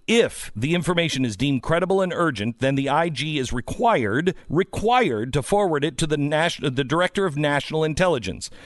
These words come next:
Then the n-, Director of National Intelligence, the D N I, has seven days to submit that report to Congress. However,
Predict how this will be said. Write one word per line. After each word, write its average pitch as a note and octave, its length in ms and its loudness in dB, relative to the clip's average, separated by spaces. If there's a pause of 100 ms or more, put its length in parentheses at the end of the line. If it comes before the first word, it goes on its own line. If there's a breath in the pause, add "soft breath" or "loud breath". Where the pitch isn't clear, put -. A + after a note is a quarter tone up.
(280 loud breath)
Then D3 480 2
the A2+ 340 -2
n-, A#2 240 0
Director G#2+ 440 0
of A#2+ 60 -2
National A2+ 280 -2
Intelligence, A#2+ 420 -2
the A#2+ 80 2
D C3 320 0
N E3 200 2
I, A2 420 -2 (320 loud breath)
has C3 240 2
seven F3+ 460 2
days B2 420 0
to C#3 140 -2
submit D3+ 560 0
that C#3+ 200 -2
report G2+ 580 -2 (100)
to D#3+ 100 0
Congress. E3 680 0 (680 soft breath)
However, D#3+ 680 0